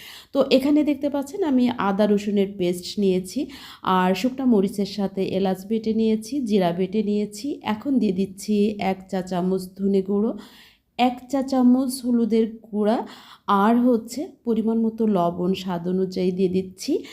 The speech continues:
দিয়ে দিচ্ছি এলা-, সরি, দারুচিনি, লং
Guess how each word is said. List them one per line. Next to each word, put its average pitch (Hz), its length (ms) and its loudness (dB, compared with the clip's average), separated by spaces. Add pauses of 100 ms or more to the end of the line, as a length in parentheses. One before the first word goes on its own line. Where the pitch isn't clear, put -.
(300)
দিয়ে 277 140 4
দিচ্ছি 277 540 0 (120)
এলা-, 208 560 4 (300)
সরি, 240 340 2 (180)
দারুচিনি, 185 840 2
লং 185 580 2